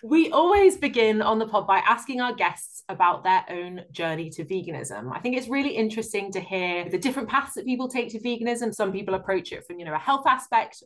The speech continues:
or they go straight in from the ethical point of view. So it's really interesting to hear how different people come to this lifestyle. Um, so Johnny, if you're happy for us to kick off with you, could you tell us a little bit about how and why you came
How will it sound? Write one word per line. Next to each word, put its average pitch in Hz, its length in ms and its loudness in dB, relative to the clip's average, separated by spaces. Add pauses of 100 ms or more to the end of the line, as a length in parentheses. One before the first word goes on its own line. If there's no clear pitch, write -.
or 165 400 -6
they 180 80 -6
go 180 140 -6
straight 190 340 -6
in 190 320 -10
from 170 160 -10
the - 160 -4
ethical 269 340 -4
point 247 220 -6
of 208 100 -10
view. 202 200 -12
So 196 100 -8
it's 180 160 -10
really 269 220 -6
interesting 208 420 -10
to 185 80 -18
hear 175 240 -8
how 175 400 -2 (160)
different 226 300 -8
people 185 260 -6
come 170 240 -12
to - 100 -20
this 143 220 -16
lifestyle. - 680 -8 (360)
Um, 214 160 2
so 262 100 -8
Johnny, 370 240 2
if 262 80 -8
you're 277 100 0
happy 320 280 0
for 277 100 -12
us 269 140 -8
to 247 40 -16
kick 240 220 -6
off 220 160 -2
with 220 120 -6
you, 190 280 -10
could 214 160 -16
you 247 100 -10
tell 262 180 -2
us 269 120 -10
a 247 40 -10
little 208 200 -6
bit 208 180 -4
about 185 280 4
how 196 400 2
and 185 100 -8
why 180 240 0
you 180 240 -14
came 156 420 -14